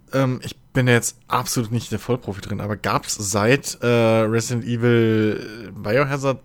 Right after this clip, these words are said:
sieben Dings, gab's seitdem noch mal so ein, so ein richtiges, vollwertiges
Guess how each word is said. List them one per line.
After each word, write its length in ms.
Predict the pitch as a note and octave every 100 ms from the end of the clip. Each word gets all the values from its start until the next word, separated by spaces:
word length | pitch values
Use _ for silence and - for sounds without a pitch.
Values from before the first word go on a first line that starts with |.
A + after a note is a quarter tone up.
| -
sieben 720 | - G#2+ B2 D#3+ E3 D#3+ D3
Dings, 260 | - E3 - - - - -
gab's 460 | A2+ A#2+ - - -
seitdem 440 | A#2+ - A#2 C3+
noch 160 | E3+ E3+
mal 200 | D#3+ B2+
so 120 | C3+
ein, 80 | C3+
so 80 | B2+
ein 100 | A#2
richtiges, 640 | A#2 B2 D3+ C#3+ C#3+ -
vollwertiges 1080 | B2 A2+ A#2 C3 D3 D#3 C#3+ C3+ - -